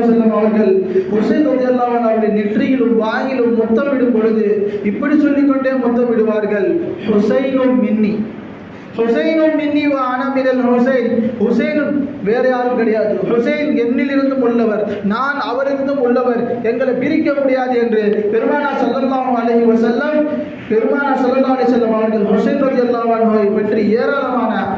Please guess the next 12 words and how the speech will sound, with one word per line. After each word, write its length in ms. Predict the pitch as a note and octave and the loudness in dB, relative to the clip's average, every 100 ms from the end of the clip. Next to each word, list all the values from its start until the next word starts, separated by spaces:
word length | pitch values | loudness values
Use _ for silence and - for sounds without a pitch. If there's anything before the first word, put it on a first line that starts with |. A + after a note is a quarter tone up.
| - - - - - - - - | -8 -14 -16 -18 -18 -18 -10 -6
ஹதீஸ்களை 540 | A3 D4+ D4+ D4 B3 G#3+ | 0 2 4 4 2 0
சஹாபாக்கள் 600 | A3+ A#3 C#4+ C#4 C#4 A#3 | -2 -2 -2 -2 0 0
மத்தியிலே 300 | A3 A3+ G#3 G3 | 2 2 0 2
சொல்கின்றார்கள். 600 | F#3+ F#3+ F#3+ E3 - D3+ - - - - - - - - - - - - - - - - | 2 2 0 -2 -4 -4 -6 -12 -14 -16 -18 -16 -14 -14 -14 -16 -18 -18 -18 -18 -16 -6
இதை 180 | G3 A3+ | 0 2
விட 220 | A3 - | 2 0
ஒரு 200 | - B3+ | 0 2
என்ன 200 | A#3+ - | 2 2
பாக்கியம் 600 | A3 A3+ A#3 C#4+ B3+ B3+ | 0 -2 -2 -2 0 2
வேண்டும்? 440 | A#3 A#3+ A#3 G#3+ A3+ G#3+ G#3+ | 2 2 2 2 0 -2 -2
பெருமானார் 520 | G#3 C4+ C#4 C#4 - | 0 0 0 -2 -2
ஸல்லல்லாஹு 460 | B3 C4 C4+ C4+ C4+ | 0 0 0 0 0